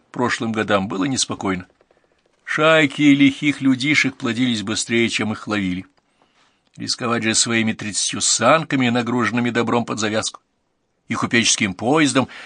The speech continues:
напросившимся к нам по дороге, не хотелось и вовсе. Под утро началась метель, да такая, что в двух шагах ничего не было видно. Возничьи укрыли лошадок попонами,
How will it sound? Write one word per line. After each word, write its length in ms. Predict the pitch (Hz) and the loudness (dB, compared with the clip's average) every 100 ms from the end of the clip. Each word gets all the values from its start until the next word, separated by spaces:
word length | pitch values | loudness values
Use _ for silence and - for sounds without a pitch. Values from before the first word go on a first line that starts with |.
| - - | -14 -6
напросившимся 840 | 127 123 - 135 - 120 - 101 - | -2 0 2 2 2 2 0 -2 -6
к 140 | - | -10
нам 260 | 127 117 107 | 0 2 0
по 160 | - 113 | -6 -4
дороге, 420 | 110 107 95 101 - - - | 0 0 -2 -6 -10 -18 -12
не 80 | 107 | -10
хотелось 460 | 104 113 107 - | -4 -2 0 0
и 20 | |
вовсе. 400 | 98 90 - - - _ _ _ _ _ _ _ _ _ _ _ _ | -2 -4 -4 -4 -8 _ _ _ _ _ _ _ _ _ _ _ _
Под 260 | - 135 139 | -8 -6 -2
утро 460 | 220 202 202 190 135 _ _ _ _ | -2 0 2 2 0 _ _ _ _
началась 480 | - - 139 170 - | -10 -4 0 2 2
метель, 420 | 156 135 131 110 | 0 -2 0 0
да 180 | 95 120 | -2 -2
такая, 380 | 131 131 139 135 | 0 0 2 0
что 180 | - 123 | -2 -6
в 80 | |
двух 260 | 104 131 - | -4 -4 -2
шагах 460 | - 127 113 - - _ _ _ - | -2 2 0 0 -16 _ _ _ -8
ничего 360 | 107 - 117 | -4 -2 -2
не 160 | 95 95 | -2 -2
было 140 | 90 | -2
видно. 300 | 90 82 85 _ _ _ _ _ _ _ _ _ _ - | -4 -6 -10 _ _ _ _ _ _ _ _ _ _ -4
Возничьи 560 | 123 127 190 214 - | 0 2 2 2 4
укрыли 320 | 127 - 131 117 | 2 4 4 4
лошадок 480 | 117 110 117 - | 4 2 -2 -4
попонами, 560 | - 110 127 147 139 117 | -4 -2 2 0 0 -6